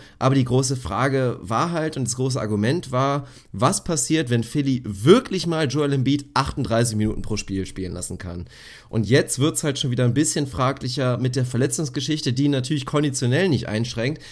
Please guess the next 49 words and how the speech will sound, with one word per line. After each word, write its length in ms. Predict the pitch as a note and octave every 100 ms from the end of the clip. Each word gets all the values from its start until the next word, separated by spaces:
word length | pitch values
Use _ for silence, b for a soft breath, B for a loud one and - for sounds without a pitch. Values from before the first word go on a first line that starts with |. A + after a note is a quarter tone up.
| B
aber 120 | B A#2
wir 80 | C3+
wissen 220 | F3 F#3
halt 120 | E3
nicht 140 | E3
genau, 240 | - D#3+ D#3
wie's 160 | D#3+
läuft. 280 | F#3+ F3+ G2
Wir 120 | G#2+
wissen 240 | C3+ - D#3
nicht, 240 | D3+ D3 B B
wie 140 | A#2+
viele 220 | B2 A#2+ G2+
Spiele 320 | - G3 A3
er 40 |
überhaupt 300 | F2+ F2+ -
spielt, 500 | - E3+ E3+ E3 D#3+
wie 80 | A2+
viele 220 | G#2 G#2
Minuten 400 | G2 B2+ G3+ G3+
er 100 | C#3
spielen 400 | C3 C3 C#3+ C#3
wird 220 | C3+ C3+ B2 B B B
und 160 | B2
das 160 | B2+ F3
sind 80 | F#3
natürlich 380 | D#3 - D3 -
auch 140 | D3+
schon 120 | D3
wieder 160 | C#3 C3
kleine 300 | D3 C#3 C3+
X-Faktoren, 540 | B2 - B2+ B2+ B2
die 80 | A2+
wir 100 | G#2+
mit 160 | G#2 G2+
reinberechnen 520 | E3 E3 D3+ D3 C#3+
müssen. 380 | C#3 C#3+ C#3 B2+ B B
Auf 160 | B2
anderer 280 | - C#3+ C3
Seite 320 | B2+ B2 B2
haben 120 | G#2+ G#2+
wir 80 |
die 120 | G2+ G2+
Heat, 440 | C3+ F3+ - -
die 240 | G#2+ G#2 -
unfassbar 640 | - F3 B3 G3+ G3 - -
tief 240 | G3 G#3
sind. 400 | - F3 F#3+ -
Also 340 | B2+ A#2+ A#2+